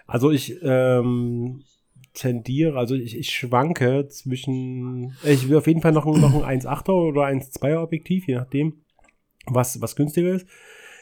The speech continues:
Ähm, zum, zum Filmen lieber ein fünfunddreißig Millimeter eins acht.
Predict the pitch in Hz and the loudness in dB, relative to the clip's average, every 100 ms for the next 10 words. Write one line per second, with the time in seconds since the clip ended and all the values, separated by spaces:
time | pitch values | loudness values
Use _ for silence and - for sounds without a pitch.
0 | _ 143 147 147 143 143 135 _ _ _ | _ 2 4 6 6 4 -2 _ _ _
1 | _ _ _ _ _ - _ _ _ _ | _ _ _ _ _ -20 _ _ _ _
2 | _ _ - 131 127 127 123 - - 131 | _ _ -18 -10 -6 -4 -4 -8 -8 -4
3 | 123 - 156 180 196 196 170 165 160 156 | -4 -2 4 6 6 4 4 4 4 4
4 | - 156 151 123 139 170 185 - 165 165 | 2 4 4 4 2 2 0 0 0 2
5 | 165 165 127 120 127 196 - | 0 -2 -2 -2 -2 -6 -6